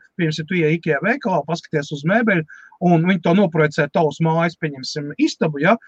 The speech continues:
Un mēģina viņu savietot to mēbeli, uzreiz ielikt iekšā, kā viņi izskatīsies. Piemērs. Nākamais, tu ej pa ielu, vai ne?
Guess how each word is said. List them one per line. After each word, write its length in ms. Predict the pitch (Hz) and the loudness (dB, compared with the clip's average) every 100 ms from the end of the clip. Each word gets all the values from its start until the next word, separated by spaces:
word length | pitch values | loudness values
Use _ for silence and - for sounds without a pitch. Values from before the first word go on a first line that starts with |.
| - | -6
Un 180 | 170 175 | 0 4
mēģina 340 | 190 180 156 | 4 4 2
viņu 140 | 151 151 | 0 0
savietot 440 | 208 180 147 147 | 2 4 4 2
to 120 | 160 | 2
mēbeli, 480 | 156 180 175 147 - - 180 | 4 4 4 2 0 -10 -2
uzreiz 300 | 160 175 165 | 2 4 4
ielikt 200 | 151 185 | 0 -2
iekšā, 240 | 160 151 | -6 -4
kā 160 | 185 143 | -2 -2
viņi 160 | 139 | -6
izskatīsies. 480 | 156 - - 98 92 _ _ | -12 -12 -14 -14 -14 _ _
Piemērs. 520 | 208 180 104 - - _ - 165 | 2 2 -2 -12 -20 _ -8 2
Nākamais, 440 | 175 175 151 123 | 2 2 -6 -4
tu 120 | 175 | -2
ej 80 | 165 | -2
pa 140 | 160 208 | 0 -2
ielu, 300 | 269 233 165 | 0 0 2
vai 180 | 165 | 0
ne? 80 | 185 | -2